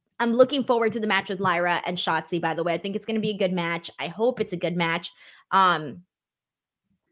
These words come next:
I'm cool with it. I'm cool with it because, again, it gives Lyra an opportunity to work with some more women on the roster, which, granted, they have a lot of women that she could have worked with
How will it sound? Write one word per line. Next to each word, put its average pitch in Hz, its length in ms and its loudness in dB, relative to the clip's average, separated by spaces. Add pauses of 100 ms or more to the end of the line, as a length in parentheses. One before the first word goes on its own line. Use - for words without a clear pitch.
(280)
I'm 240 120 0
cool 226 200 0
with 156 160 0
it. - 180 -12
I'm 226 140 0
cool 320 240 -2
with 370 140 -2
it 349 140 2
because, 247 240 0
again, 214 380 4
it 208 140 -2
gives 220 280 -2
Lyra 190 480 2 (200)
an 208 100 0
opportunity 190 600 0
to 180 120 -4
work 170 300 0
with 170 120 -2
some 180 220 -2
more 170 160 0
women 156 340 -2 (120)
on 180 160 -2
the 170 80 -4
roster, 165 340 0
which, 277 220 -2
granted, 370 380 0
they 262 60 4
have 294 220 0
a 269 60 6
lot 196 300 6
of 202 100 2
women 240 260 2
that 233 140 0
she 254 120 0
could 240 120 0
have 214 180 0
worked 208 420 2
with 220 220 4